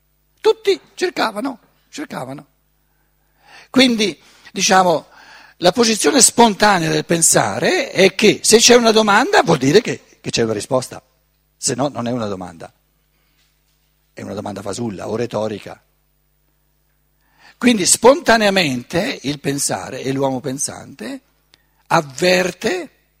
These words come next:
proprio di spontaneità, no? Se c'è una domanda e se, se la domanda è sensata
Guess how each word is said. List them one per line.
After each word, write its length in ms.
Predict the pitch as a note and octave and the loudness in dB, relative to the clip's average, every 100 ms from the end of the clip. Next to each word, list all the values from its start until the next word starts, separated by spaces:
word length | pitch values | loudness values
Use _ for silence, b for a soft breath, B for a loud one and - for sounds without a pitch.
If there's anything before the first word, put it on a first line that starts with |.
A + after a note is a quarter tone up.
| _ _ _ _ _ | _ _ _ _ _
proprio 240 | - B2 F#2+ | -18 -14 -10
di 80 | |
spontaneità, 680 | C3+ - B2 A#2+ A2 A2 - A#2+ | -8 -8 -14 -14 -18 -18 -20 -18
no? 180 | - - B B B B B | -18 -20 B B B B B
Se 180 | - | 0
c'è 240 | F#3+ - G#4+ | 2 4 6
una 180 | F4+ G#3 | 6 4
domanda 580 | F3+ D#3+ A2 D#2+ - _ | 4 2 -4 -8 -16 _
e 160 | D#3 | -8
se, 240 | F#3+ E3+ - | -6 -8 -8
se 160 | - | -4
la 140 | E3+ E3+ | 0 0
domanda 520 | E3 F#3+ A3 E3+ C3 | 2 0 0 -2 -4
è 240 | - B2+ - | -4 -8 -4
sensata 880 | - D3 C#3 C3 F#2 - A2+ B2 | -4 -2 -2 -4 -6 -6 -6 -6